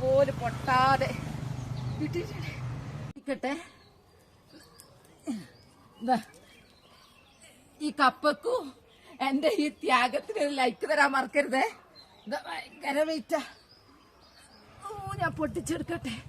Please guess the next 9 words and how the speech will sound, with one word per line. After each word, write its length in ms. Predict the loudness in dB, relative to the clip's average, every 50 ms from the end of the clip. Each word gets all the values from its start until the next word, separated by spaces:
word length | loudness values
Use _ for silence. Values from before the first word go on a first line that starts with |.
| -18 -18 -18 -18 -16 -16 -14 -14 -14 -14 -14 -14 -14 -14 -14 -14 -14 -16 -16 -18 -12 -6 -4 -2
എവിടെയൊന്നും 1040 | 0 2 4 4 4 2 -2 -8 -8 -2 2 4 4 4 2 0 -6 -8 -6 -6 -4 0 4
കാ-, 300 | 6 6 8 6 6 2 0 -4 -8 -8 -8 -8 -8
തിന്നതൊന്നും 680 | -6 -2 2 4 6 6 6 6 4 0 0 0 0 4 6 8
കാണുന്നില്ല. 440 | 8 8 6 4 0 0 2 4 4 2 2 0 -2 -6 -6 -6 -6 -6 -6 -6 -4 -2 2
നാലെണ്ണം 460 | 4 6 6 6 6 4 4 2 2 0
തിന്നു 240 | 0 -4 -2 -2 0 4
പോയിട്ടുണ്ട്. 380 | 6 6 6 6 2 -2 0 0
എന്നാലും 240 | 0 2 2 2 2 2
നമുക്ക് 220 | 2 2 2 2